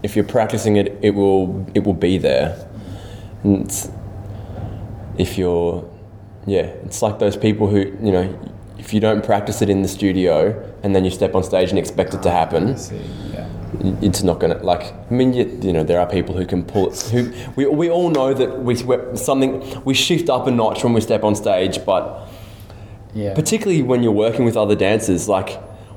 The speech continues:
Speaker 1: we all, I think we've all been in those situations where someone steps on stage and you're like, "Whoa, you, that's not how you were doing it in rehearsal." And it sh-, shifts everything on stage.
Speaker 2: Mm.
Speaker 1: And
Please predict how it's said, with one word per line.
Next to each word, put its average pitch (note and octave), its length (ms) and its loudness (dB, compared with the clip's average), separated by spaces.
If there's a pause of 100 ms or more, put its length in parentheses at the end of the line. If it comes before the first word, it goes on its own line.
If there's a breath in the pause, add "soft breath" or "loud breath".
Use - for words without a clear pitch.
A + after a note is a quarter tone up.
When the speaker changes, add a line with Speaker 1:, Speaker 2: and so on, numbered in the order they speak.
Speaker 1:
we A#2 180 2
all, B2+ 340 4
I G#2 60 4
think G#2+ 240 2
we've G#2+ 160 2
all A#2 140 4
been A#2 280 2
in A2+ 100 4
those G2+ 200 4
situations G#2 640 2
where G2 340 2
someone A#2+ 400 2
steps A2 260 0
on G#2 80 2
stage G2+ 360 2
and G2+ 240 2 (420 loud breath)
you're G2+ 140 2
like, G#2 180 2
"Whoa, G#2+ 480 0 (160)
you, G#2 120 0
that's A2 300 0
not A#2 140 2
how A2 80 2
you G#2 220 4
were G2+ 60 4
doing G2 220 4
it G2 60 4
in G2 140 4
rehearsal." G2 720 2 (640 loud breath)
And A2+ 160 2
it - 160 -2
sh-, A#2+ 180 -2
shifts - 500 -2 (120)
everything F#2+ 540 2
on F2 120 4
stage. D#2+ 600 0
Speaker 2:
Mm. F2+ 260 -8 (1800 loud breath)
Speaker 1:
And C3+ 300 0